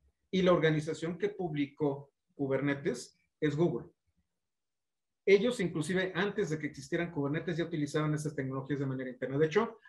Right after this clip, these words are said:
hay dos proyectos internos que no han sido publicados, que fueron, eh, los que, los que se volvieron los padres de Kubernetes. Entonces, Google,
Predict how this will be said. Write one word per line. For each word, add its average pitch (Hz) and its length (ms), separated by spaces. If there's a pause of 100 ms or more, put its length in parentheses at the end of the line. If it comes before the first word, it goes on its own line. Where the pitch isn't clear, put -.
hay 170 160
dos 185 240
proyectos 156 500
internos - 640 (260)
que 151 120
no 147 200
han 151 120
sido 156 260
publicados, 151 720 (260)
que 185 120
fueron, 185 420 (340)
eh, 165 320
los 156 260
que, 151 340
los 147 160
que 147 80
se 151 100
volvieron 151 360
los 139 180
padres 143 340
de 127 100
Kubernetes. - 640 (360)
Entonces, 226 480
Google, 185 500